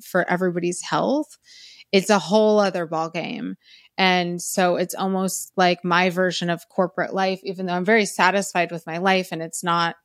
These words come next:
that boring comparatively, <laughs> but it is my own version of, you know, consistency and a routine and, and, and habits. And so I would love to really dive in, and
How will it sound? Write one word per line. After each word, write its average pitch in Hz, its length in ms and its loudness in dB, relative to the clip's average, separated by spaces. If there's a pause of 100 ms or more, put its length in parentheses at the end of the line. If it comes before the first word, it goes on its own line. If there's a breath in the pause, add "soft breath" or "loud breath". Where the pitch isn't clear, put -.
(420)
that 175 240 0
boring 160 480 -2
comparatively, 175 840 0
<laughs> - 0 -
but 226 240 4 (120)
it 294 460 2
is 254 180 6
my 254 200 4
own 233 180 4
version 214 640 2
of, 190 560 -2 (600)
you 226 100 0
know, 196 220 4
consistency 196 1000 -4
and 165 140 -2
a 170 60 -2
routine 185 720 -2
and, 160 300 -6
and, 180 220 -6 (960)
and 180 140 -6
habits. 226 600 2
And 185 180 -2
so 175 460 2 (380 loud breath)
I 190 100 6
would 196 140 2
love 196 220 2
to 214 120 0
really 190 280 0
dive 180 240 2
in, 170 260 0
and 170 400 -6